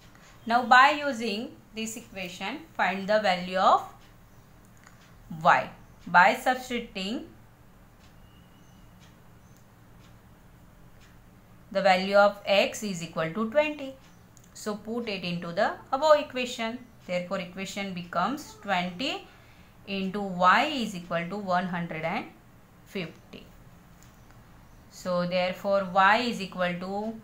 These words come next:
one hundred and fifty divided by twenty. So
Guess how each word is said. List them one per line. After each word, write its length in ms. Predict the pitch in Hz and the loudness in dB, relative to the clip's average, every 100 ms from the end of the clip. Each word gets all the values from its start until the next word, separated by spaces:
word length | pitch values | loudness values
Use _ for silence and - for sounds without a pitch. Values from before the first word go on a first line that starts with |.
| 190 | -4
one 280 | 185 247 240 | 2 2 0
hundred 280 | 226 208 190 | -4 -4 -4
and 200 | 202 202 | -4 -4
fifty 380 | 208 196 - 196 | -10 -10 -12 -8
divided 380 | 185 175 170 | -4 -4 -2
by 220 | 170 233 370 - - - - - | 0 0 -2 -12 -20 -20 -20 -18
twenty. 380 | - 165 156 - - - - - - - - - - - - - - - - - - - - - - - - - - - - - - - - - - - - - - - - | -8 -8 -8 -14 -20 -20 -20 -20 -20 -20 -20 -20 -20 -20 -20 -20 -20 -20 -20 -20 -20 -20 -20 -20 -20 -20 -20 -20 -20 -20 -20 -20 -20 -20 -20 -20 -20 -20 -20 -20 -20 -20 -20
So 300 | - - 175 | -18 -10 -10